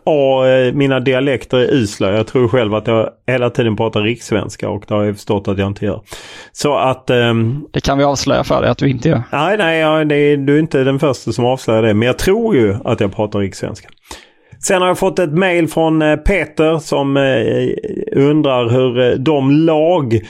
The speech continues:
Speaker 1: som ska kvala till Europa i sommar, Malmö, Djurgården, A I K och möjligen Elfsborg, har de trupper att klara det eller måste det värvas i sommar?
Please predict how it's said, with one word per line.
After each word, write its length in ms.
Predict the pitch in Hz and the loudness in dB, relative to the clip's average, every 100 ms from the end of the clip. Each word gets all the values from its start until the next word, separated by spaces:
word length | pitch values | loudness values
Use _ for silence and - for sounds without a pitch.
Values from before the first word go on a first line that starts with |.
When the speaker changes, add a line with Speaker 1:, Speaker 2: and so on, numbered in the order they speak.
| - | -20
Speaker 1:
som 180 | _ 123 | _ -4
ska 160 | 113 131 | -2 -4
kvala 560 | - 139 127 151 143 | -2 -2 2 2 2
till 220 | 120 135 127 | 0 0 2
Europa 480 | 123 170 180 - | 2 2 0 -2
i 40 | 123 | -2
sommar, 460 | - 131 127 98 | 0 -2 0 -2
Malmö, 540 | 104 113 120 131 113 107 | 0 0 0 0 0 2
Djurgården, 580 | 110 113 127 120 107 104 | 2 2 2 2 0 2
A 220 | 107 117 | 0 0
I 40 | |
K 160 | 104 107 | 0 0
och 220 | - - | 0 2
möjligen 720 | 104 110 117 139 135 95 98 | 2 4 2 2 2 0 0
Elfsborg, 460 | 147 113 104 - 104 | -2 -4 -4 -4 -2
har 100 | 120 | 0
de 120 | 120 | -2
trupper 480 | - 147 156 151 107 | -2 -2 -2 -2 -2
att 180 | 107 - | -4 -2
klara 380 | 127 131 120 | -2 0 0
det 100 | 120 | 0
eller 280 | 113 101 101 | 2 2 0
måste 340 | 101 110 - 104 | 0 -2 -2 -2
det 60 | |
värvas 540 | 95 110 131 113 92 107 | 0 0 -2 -2 -2 -4
i 60 | |
sommar? 460 | 101 113 120 123 | -2 -2 -2 -4